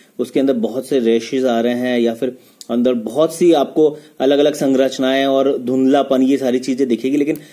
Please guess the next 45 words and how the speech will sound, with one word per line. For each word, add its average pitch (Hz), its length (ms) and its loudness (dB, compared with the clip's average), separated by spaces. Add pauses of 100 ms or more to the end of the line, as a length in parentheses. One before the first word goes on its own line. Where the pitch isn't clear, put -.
(240)
फर्स्ट 170 280 0
ग्रेड 143 220 2
में 151 120 2
आपको 135 220 0
ये 131 140 4
चीज 131 220 -2
नजर 123 300 0
नहीं 117 320 -2
आएगी। 123 300 -2 (380)
आप 127 220 -2
पीस 165 200 -2
को 185 140 2
देखते 147 440 0
ही 208 180 4
समझ 160 280 0
सकते 180 320 -4
हैं 175 160 -4 (300)
कि 160 100 0
भाई 156 120 2
ये 156 160 2
क्वालिटी 127 500 0
जो 131 140 2
है 139 140 0
वो 151 160 -2
सुपर 135 420 -4
क्वालिटी 127 420 -2
है 170 80 0
और 214 100 -4
फर्स्ट 147 460 -6
ग्रेड 110 300 -2
की 120 120 -8
क्वालिटी 92 400 -8
है। 60 140 -14 (300)
इसकी - 220 -6
जो 143 100 -4
शाइनिंग 131 460 0
है, 156 260 -4 (260)
कटिंग 139 300 -2
है, 143 120 -2
पॉलिशिंग 117 520 -4
है, 139 80 -4
वो 131 140 -4
सब 131 280 -4
बेहतरीन 131 500 -4
है। 147 220 -4